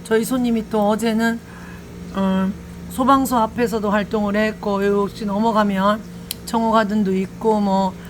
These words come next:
원당리 포인트도 있습니다. 이렇게 군데군데 활동을 하고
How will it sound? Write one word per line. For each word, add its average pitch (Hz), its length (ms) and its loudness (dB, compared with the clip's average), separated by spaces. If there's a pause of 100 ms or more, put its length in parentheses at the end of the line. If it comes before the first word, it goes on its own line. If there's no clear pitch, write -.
(180)
원당리 220 540 4
포인트도 202 500 -2
있습니다. 202 540 0
이렇게 190 340 -2 (380)
군데군데 214 760 2 (440)
활동을 220 460 0
하고 277 460 2